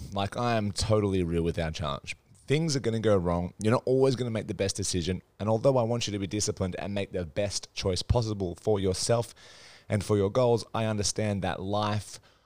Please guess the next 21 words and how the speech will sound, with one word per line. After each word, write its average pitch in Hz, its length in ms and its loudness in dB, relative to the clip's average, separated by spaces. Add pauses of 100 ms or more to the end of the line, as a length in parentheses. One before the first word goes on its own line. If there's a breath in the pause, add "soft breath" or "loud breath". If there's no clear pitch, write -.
(200 soft breath)
will 101 320 2
happen 87 400 -2
and 90 320 -4
life 87 580 -2 (140)
gets 95 220 -2
in 90 80 0
the 87 100 0
way. 87 280 0 (1040 soft breath)
But - 180 0
once 165 240 -2
we've 180 160 2
made 110 320 6
a 110 40 6
bad 92 300 2
decision, 101 480 2
we 101 80 2
should 107 220 2
probably 123 340 6
learn 131 240 4
from 90 240 -2
it, - 80 -10